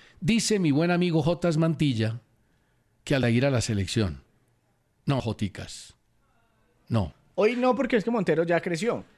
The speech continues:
Speaker 1: No, pero es que además es que por un partido entonces hay que llevarlo. Ahora, la campaña de Aldair es de todo el campeonato.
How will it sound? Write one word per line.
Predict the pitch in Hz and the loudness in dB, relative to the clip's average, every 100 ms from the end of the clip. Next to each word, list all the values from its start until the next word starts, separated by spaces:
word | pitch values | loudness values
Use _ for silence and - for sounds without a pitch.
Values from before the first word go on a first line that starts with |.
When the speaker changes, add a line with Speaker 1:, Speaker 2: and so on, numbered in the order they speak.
| _ | _
Speaker 1:
No, | 240 262 | -2 0
pero | 156 | 0
es | 123 | 0
que | 113 | 0
además | 196 147 135 127 | 0 2 0 0
es | 170 | -2
que | - 190 | 0 0
por | 180 | 0
un | 247 | 0
partido | 311 269 151 240 | 0 0 2 0
entonces | 214 226 226 | 2 2 2
hay | |
que | 226 | 2
llevarlo. | 214 220 180 127 | 2 4 2 0
Ahora, | 143 185 139 | 0 2 2
la | 123 | 0
campaña | 120 98 120 135 202 | -2 -2 0 0 0
de | 208 | 2
Aldair | 151 123 135 | 2 2 2
es | 170 | 2
de | 175 | 0
todo | - 175 | 0 0
el | |
campeonato. | 165 123 117 117 170 127 85 | 0 -2 0 0 0 -2 -4